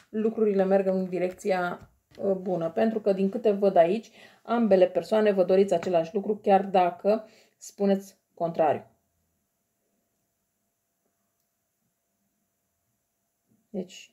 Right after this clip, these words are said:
nu, nu e ceea ce gândiți. Și oricum ar fi, v-am spus, este o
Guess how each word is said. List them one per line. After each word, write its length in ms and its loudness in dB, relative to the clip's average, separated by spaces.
nu, 920 -2
nu 180 0
e 100 6
ceea 240 4
ce 360 -4
gândiți. 680 -10
Și 160 -8
oricum 260 0
ar 140 -2
fi, 420 -2
v-am 180 0
spus, 280 -10
este 300 0
o 520 2